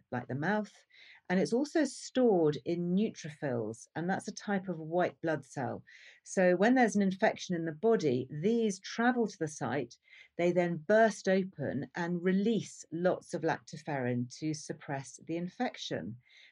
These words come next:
Really interesting stuff. And I should also say that, you know, I received some samples of Leapfrog Immune. That's the name of these chewable pastils. And I got them a while back, and they just sat on my shelf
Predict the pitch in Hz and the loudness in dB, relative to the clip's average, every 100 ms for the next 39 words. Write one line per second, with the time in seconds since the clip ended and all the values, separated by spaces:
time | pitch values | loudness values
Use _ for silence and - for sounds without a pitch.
0 | _ 233 330 320 254 190 185 123 151 - | _ -2 2 4 2 2 0 -4 -10 -6
1 | 143 139 147 113 123 - _ _ - _ | -6 -6 -6 -6 -6 -14 _ _ -20 _
2 | _ _ 202 226 262 415 339 320 190 151 | _ _ 0 2 4 4 4 4 2 2
3 | - 135 104 104 123 170 - - 233 220 | 0 -2 0 -2 0 -2 -2 0 2 2
4 | - 208 240 247 - 240 196 - 160 151 | 2 0 2 0 0 0 0 -4 -10 -6
5 | 160 151 - 113 117 - 127 156 151 - | -4 -4 -4 -6 -6 -10 -6 -6 -6 -8
6 | 143 127 139 131 107 101 95 - - - | -8 -6 -6 -4 -4 -6 -8 -18 -20 -20
7 | _ - - - 151 139 135 127 127 123 | _ -6 -4 -2 -2 0 -2 -4 -6 -6
8 | - 165 143 123 123 123 151 151 - 107 | -6 -4 -4 -2 -4 -4 -6 -8 -8 -8
9 | 90 101 - 156 175 208 208 156 165 165 | -8 -8 -10 -6 -2 0 0 0 0 -2
10 | 160 175 151 127 107 - - 151 165 175 | 2 2 2 0 -4 -6 -8 -6 -2 0
11 | 170 - 220 214 - 185 165 151 139 143 | -2 -2 -4 -4 -6 -6 -4 -4 -4 -6
12 | - 113 98 - | -4 -4 -4 -10